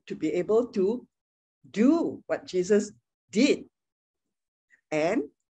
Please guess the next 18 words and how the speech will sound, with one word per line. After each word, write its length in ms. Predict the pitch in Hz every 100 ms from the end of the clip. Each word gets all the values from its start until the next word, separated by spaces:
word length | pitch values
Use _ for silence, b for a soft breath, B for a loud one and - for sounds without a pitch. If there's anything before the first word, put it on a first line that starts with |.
| _
greater 300 | 156 147 214
things. 560 | 302 294 - - - - _ _ _ _ -
Okay, 240 | 285 494
so 360 | - 233 - - _ _
we 100 | 214
can 240 | 202 233 165
always 380 | 196 240 - 185
live 260 | 247 -
in 160 | 180 175
the 80 | 156
place 600 | - 196 220 302 - -
of 160 | 160 156 -
grace 480 | 175 220 294 - 156
where 180 | 175 160
we're 140 | 156
always 360 | 180 208 269 -
receiving 500 | 147 175 165 180 156
only. 280 | 143 143